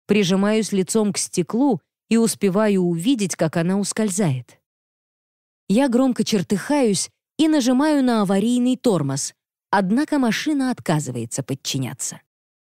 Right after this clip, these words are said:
Несколько мгновений я борюсь с ней, пытаясь сбросить заданный курс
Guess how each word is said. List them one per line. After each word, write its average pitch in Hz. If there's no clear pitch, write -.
Несколько 170
мгновений 165
я 156
борюсь 175
с -
ней, 143
пытаясь 202
сбросить 185
заданный 220
курс 190